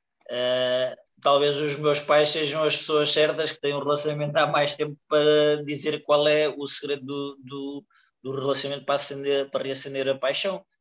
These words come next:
Eh, mas daquilo que eu vejo, eh, que posso fazer em relação ao meu, ao meu relacionamento é realmente ouvir a outra pessoa,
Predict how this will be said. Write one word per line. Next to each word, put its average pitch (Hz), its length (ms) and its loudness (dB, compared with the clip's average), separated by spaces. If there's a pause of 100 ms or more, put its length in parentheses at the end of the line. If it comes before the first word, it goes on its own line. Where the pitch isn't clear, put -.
(300)
Eh, 123 340 -2
mas 131 300 -6
daquilo 143 340 -4
que 135 80 -8
eu 139 180 0
vejo, 135 640 -4 (480)
eh, 131 320 0 (220)
que - 140 -18
posso 143 360 2
fazer 135 260 -4
em 165 280 -8
relação 131 640 -4
ao 131 160 -4
meu, 131 580 -8 (340)
ao 123 160 -6
meu 127 180 -8
relacionamento 131 920 -6 (300)
é 156 100 -4
realmente 160 480 -2
ouvir 156 300 -6
a 151 160 -4
outra 156 340 -4
pessoa, 165 640 -6